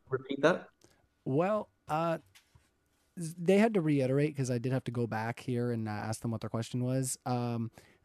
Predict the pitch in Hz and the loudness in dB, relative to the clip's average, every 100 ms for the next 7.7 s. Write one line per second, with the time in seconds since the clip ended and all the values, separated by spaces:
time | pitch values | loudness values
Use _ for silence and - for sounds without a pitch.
0 | - - 139 147 156 147 - 147 139 - | -6 0 2 2 0 0 0 0 -2 -4
1 | 127 123 143 139 131 120 117 120 120 120 | -4 0 0 0 0 0 0 -2 -2 -2
2 | 127 131 143 190 185 151 147 127 135 127 | -2 0 0 0 0 2 2 2 -2 -4
3 | - 120 117 117 - 123 117 117 110 - | -4 -2 -2 -2 -4 -2 0 -2 -4 -6
4 | 120 120 127 127 123 120 - - 127 127 | -2 0 -2 -4 -4 -4 -6 -6 -2 -2
5 | 123 123 117 113 117 110 123 - - - | -2 -6 -4 -4 -4 -6 -8 -14 -12 -4
6 | 120 120 131 131 - 104 101 - 117 131 | -2 0 0 -2 -2 -4 -4 -6 -2 -2
7 | 127 - - - - - | -2 -4 -6 -8 -10 -16